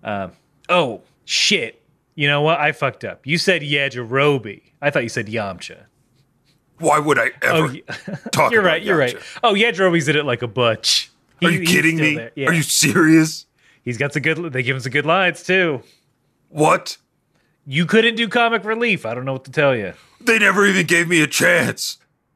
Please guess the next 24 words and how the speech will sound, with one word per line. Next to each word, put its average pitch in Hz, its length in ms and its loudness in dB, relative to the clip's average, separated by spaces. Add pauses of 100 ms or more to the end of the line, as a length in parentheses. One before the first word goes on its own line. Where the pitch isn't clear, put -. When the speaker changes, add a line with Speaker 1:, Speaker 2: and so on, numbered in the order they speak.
Speaker 2:
Knock, 151 200 0
knock. 110 340 -2 (220)
Speaker 1:
Who's 117 260 -8
there? 185 600 2
Speaker 2:
Special 226 320 2
Beam 214 180 2
Cannon! 190 920 4 (640)
Speaker 1:
Look, 123 200 -2
they, 165 640 0 (460)
I 151 140 0
told 180 340 2
them 202 120 4
to 196 80 4
go 180 200 2
to 175 60 2
your 165 160 4
one 143 220 0
oh 135 100 2
one 117 240 -4
improv 95 420 -8
show. 82 440 -10 (440)
Speaker 2:
And 185 200 0
nobody 180 380 4
did. 139 340 0